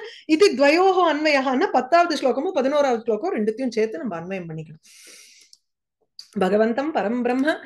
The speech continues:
சத்வேன அம்சேன சத்ருஹன்னு தத்துவசங்கியான விஜ்ஞப்தியை ஜாதம் வித்வான் அஜஸ்வராட். ஆ, சபாஜயன் விஷுத்தேன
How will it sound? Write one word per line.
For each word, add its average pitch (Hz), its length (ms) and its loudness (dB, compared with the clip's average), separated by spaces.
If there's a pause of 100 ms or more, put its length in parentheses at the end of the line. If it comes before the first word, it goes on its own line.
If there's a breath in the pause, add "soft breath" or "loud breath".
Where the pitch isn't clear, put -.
(320 loud breath)
சத்வேன 339 340 0
அம்சேன 262 480 0
சத்ருஹன்னு 214 640 -4 (200)
தத்துவசங்கியான 262 680 -4
விஜ்ஞப்தியை 214 720 -2
ஜாதம் 196 480 -6
வித்வான் 208 380 -8
அஜஸ்வராட். 214 960 -6 (960 soft breath)
ஆ, 170 220 -4
சபாஜயன் 277 680 2
விஷுத்தேன 247 720 0